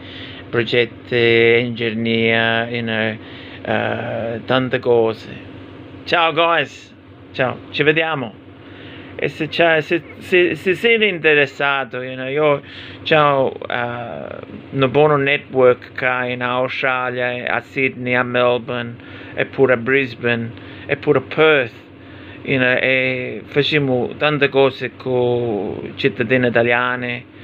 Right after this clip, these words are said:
e con, con cosa, eh, con la Camera italiana,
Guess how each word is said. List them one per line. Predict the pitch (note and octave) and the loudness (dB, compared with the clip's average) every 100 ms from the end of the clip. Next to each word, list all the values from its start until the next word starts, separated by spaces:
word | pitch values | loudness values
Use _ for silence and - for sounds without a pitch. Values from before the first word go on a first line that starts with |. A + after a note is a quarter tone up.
| - - | -20 -12
e | - B2+ A2+ | -2 0 -2
con, | - C3+ B2+ A#2+ A#2+ A#2 A#2 G#2+ C2+ A1 - - - - - - - - | -4 0 2 4 2 2 2 0 -2 -4 -6 -8 -10 -14 -16 -16 -18 -2
con | C#3 | 0
cosa, | C3 B2 A#2 A2 A#2 A2 F#2+ A1+ G#1 G1+ - | 4 6 6 2 -4 -4 -4 -4 -6 -8 -8
eh, | - - - - - - - - - - - | -12 -16 -18 -18 -18 -16 -16 -16 -18 -18 -2
con | E2+ F#2 D#2 E2+ G2+ | 0 0 -4 -6 -4
la | B2 | -4
Camera | B2 C3 B2 A#2 | -2 -2 0 -2
italiana, | A2+ A#2 A#2+ B2+ C3+ C3+ C3+ C3 C3 | -2 0 0 0 0 -2 0 -2 -4